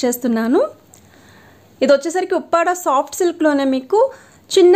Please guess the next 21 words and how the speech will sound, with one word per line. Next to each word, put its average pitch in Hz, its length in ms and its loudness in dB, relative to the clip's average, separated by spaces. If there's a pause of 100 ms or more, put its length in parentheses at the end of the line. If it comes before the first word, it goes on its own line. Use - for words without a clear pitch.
(140)
పైపింగ్ 320 440 0
స్టైల్ 339 300 2
బోర్డర్స్ 254 380 2
తీసుకున్నారండి. 254 760 -2
And 349 160 6
all 240 180 2
over 302 120 2 (100)
శారీ 262 300 0
అంతా 262 180 -2 (100)
కూడా 254 140 0 (120)
మీకు 254 220 -4 (220)
బుటీస్ 302 360 2
అనే 277 240 4
వీవింగ్ 262 340 0
ప్యాటర్న్‌లో 254 440 0
వస్తాయి. 240 420 0 (800)
కాంట్రాస్ట్ 302 540 2
కలర్లో 311 380 2
రిచ్ 311 220 -6
పళ్ళు 254 300 0
వస్తుందండి, 269 500 0